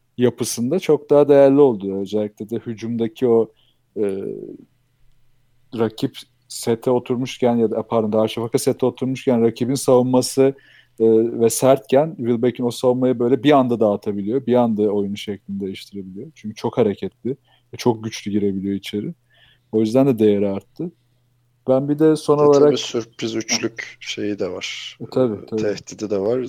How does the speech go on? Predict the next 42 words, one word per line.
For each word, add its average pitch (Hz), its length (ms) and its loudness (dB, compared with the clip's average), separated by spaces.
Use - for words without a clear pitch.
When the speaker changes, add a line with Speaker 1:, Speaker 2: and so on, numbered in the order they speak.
Speaker 2:
Yani 110 260 -2
o, 107 160 -2
onu 113 340 -6
çok 131 260 -4
arıyor 101 300 -2
Darüşşafaka 92 720 -10
bazen. 98 340 -14
Speaker 1:
Aynen 120 540 -2
öyle. 117 140 2
Zaten 113 480 4
bu 120 100 4
yeteneklerinden 127 800 2
dolayı 131 260 6
yani 123 360 4
N - 20 2
B 123 120 6
A'de 123 180 4
de 131 80 4
şu 127 200 2
an 127 160 2
hani 123 200 0
takipte 120 520 0
olan 123 260 2
bir 143 60 -2
oyuncu. 135 360 -2
Seneye 110 440 -4
bilmiyorum 113 380 -4
bir 98 40 -12
sürpriz 101 420 -10
yapıp 104 280 -6
gidebilirdi. 110 640 0
E, 131 120 -4
son 143 220 -2
olarak, 147 480 4
e, 127 340 -4
çok 139 240 2
sevdiğim 139 420 4
bir 135 40 4
oyuncuya 135 340 4
daha 131 240 6
değineceğim. 107 400 0
Hani 107 280 -6